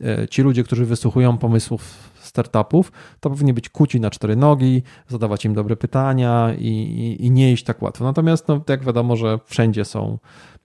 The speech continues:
e, wszędzie są różne zwyrodnienia i bardzo często się dzieje tak, no ja sam się otarłem o różne firmy,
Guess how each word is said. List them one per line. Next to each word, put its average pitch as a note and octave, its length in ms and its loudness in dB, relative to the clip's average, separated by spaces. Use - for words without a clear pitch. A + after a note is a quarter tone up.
e, A2 580 -8
wszędzie A2 260 -4
są A2 160 -4
różne A2 260 -6
zwyrodnienia A#2 520 -2
i F3 40 2
bardzo E3+ 260 4
często E3 260 2
się D3+ 140 0
dzieje C#3+ 240 2
tak, A#2+ 300 0
no B2+ 60 2
ja B2 140 2
sam A2+ 220 2
się G#2+ 140 -2
otarłem G#2 400 -2
o G2+ 40 -4
różne G#2 260 -6
firmy, A2+ 380 -2